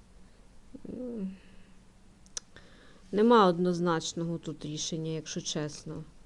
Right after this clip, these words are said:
Тут іде комфортна ситуація наприкінці дня, але теж приховане якесь рішення буде,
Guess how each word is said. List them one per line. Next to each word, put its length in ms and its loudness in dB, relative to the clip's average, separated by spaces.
Тут 240 -2
іде 240 8
комфортна 680 4
ситуація 640 0
наприкінці 800 -2
дня, 280 -2
але 180 4
теж 300 2
приховане 840 2
якесь 340 0
рішення 580 0
буде, 500 0